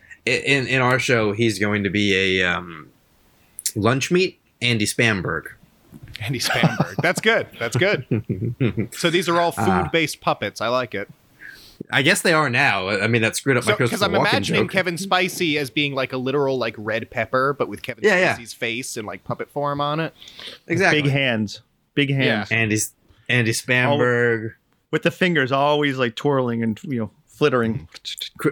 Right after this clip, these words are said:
Speaker 1: yeah, and he, uh,
Speaker 3: Grabsy.
Speaker 1: so, uh, so Kevin Spacey, you know, lives in Hollywood. Um, so he's got a whole bunch of celebrity neighbors who pop in from time to time, you know, um, uh, what the fuck, uh, S-, Seinfeld style, what's his face?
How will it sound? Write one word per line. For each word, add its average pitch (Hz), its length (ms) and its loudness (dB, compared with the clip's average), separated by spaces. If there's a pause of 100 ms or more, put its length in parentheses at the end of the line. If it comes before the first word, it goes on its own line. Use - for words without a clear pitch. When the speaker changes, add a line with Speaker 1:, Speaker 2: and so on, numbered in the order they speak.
(100)
Speaker 1:
yeah, 131 320 2
and 147 180 2
he, 156 160 2
uh, 151 60 0
Speaker 3:
Grabsy. 147 320 2
Speaker 1:
so, 131 320 0
uh, 120 300 2 (260)
so - 140 2
Kevin 185 280 2
Spacey, 156 460 2
you 131 100 2
know, 117 140 4
lives 123 320 2
in 117 80 2
Hollywood. 101 640 0 (680)
Um, 95 540 0
so - 180 0
he's 120 120 2
got 135 160 4
a 120 40 0
whole 123 120 0
bunch 113 260 -2
of 101 180 0
celebrity 120 460 -2
neighbors 101 460 0
who 104 60 -6
pop 92 260 -6
in 101 100 -4
from 98 160 -8
time 95 220 -2
to 90 80 -4
time, 90 360 0
you 90 100 -4
know, 90 300 -4
um, 85 440 -10 (800)
uh, 85 260 0
what 90 140 -2
the 92 80 -2
fuck, 87 320 -6
uh, 87 240 -2
S-, - 240 -4 (360)
Seinfeld 110 520 -2
style, 90 240 -2
what's 95 140 -2
his 85 120 -8
face? 87 340 -4